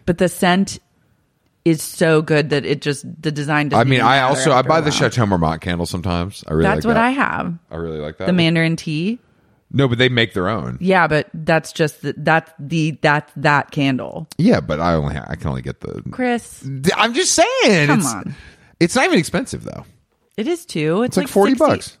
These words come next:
Speaker 2: No, it's
Speaker 1: Really?
Speaker 2: like forty or fifty bucks. Yeah, yeah.
Speaker 1: Oh, okay.
Speaker 2: But you can
Speaker 1: That
Speaker 2: only
Speaker 1: one's,
Speaker 2: really
Speaker 1: like,
Speaker 2: get it
Speaker 1: thirty-five.
Speaker 2: there. That's the thing. Like, you can only really buy it
Speaker 1: They,
Speaker 2: at the
Speaker 1: like,
Speaker 2: hotel.
Speaker 1: dye the wax and then they make it
Speaker 2: Yeah.
Speaker 1: in their own vessel. But,
Speaker 2: Yeah.
Speaker 1: like, they,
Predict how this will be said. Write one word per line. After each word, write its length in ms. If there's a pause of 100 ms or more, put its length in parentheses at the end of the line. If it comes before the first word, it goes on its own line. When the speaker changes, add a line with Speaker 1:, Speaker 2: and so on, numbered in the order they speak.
(100)
Speaker 2:
No, 140
it's 80
Speaker 1:
Really? 140
Speaker 2:
like 100
forty 160
or 60
fifty 200
bucks. 300
Yeah, 160
yeah. 260
Speaker 1:
Oh, 200
okay. 240
Speaker 2:
But 80
you 80
can 100
Speaker 1:
That 80
Speaker 2:
only 220
Speaker 1:
one's, 60
Speaker 2:
really 160
Speaker 1:
like, 60
Speaker 2:
get 160
it 120
Speaker 1:
thirty-five. 60 (260)
Speaker 2:
there. 80
That's 260
the 100
thing. 260
Like, 180
you 60
can 100
only 240
really 240
buy 180
it 40
Speaker 1:
They, 120
Speaker 2:
at 0
the 60
Speaker 1:
like, 140
Speaker 2:
hotel. 140
Speaker 1:
dye 460
the 500
wax 440
and 120
then 120
they 120
make 220
it 220
Speaker 2:
Yeah. 320
Speaker 1:
in 160
their 200
own 380
vessel. 520
But, 180
Speaker 2:
Yeah. 80
Speaker 1:
like, 340
they, 380